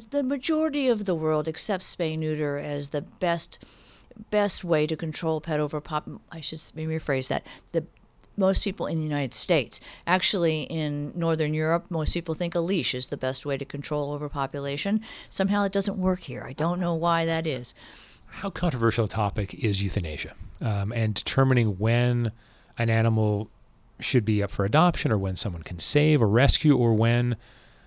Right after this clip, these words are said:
Speaker 2: unfortunately, it may be time to end an animal's life?
Speaker 1: Boy, you had to go there on our first visit. <laughs> Sorry. It's, yeah, it's one of those subjects you have to, you have a little bit of a sense of humor about because it is so fraught.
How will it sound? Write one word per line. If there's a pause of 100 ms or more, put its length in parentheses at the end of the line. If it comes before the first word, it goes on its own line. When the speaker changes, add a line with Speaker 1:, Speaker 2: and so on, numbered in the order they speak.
(200)
Speaker 2:
unfortunately,
it
may
be
time
to
end
an
animal's
life? (760)
Speaker 1:
Boy,
you
had
to
go
there
on
our
first
visit. (260)
<laughs>
Sorry.
It's, (200)
yeah,
it's
one
of
those
subjects
you
have
to,
you
have
a (120)
little
bit
of
a
sense
of
humor
about
because
it
is
so
fraught.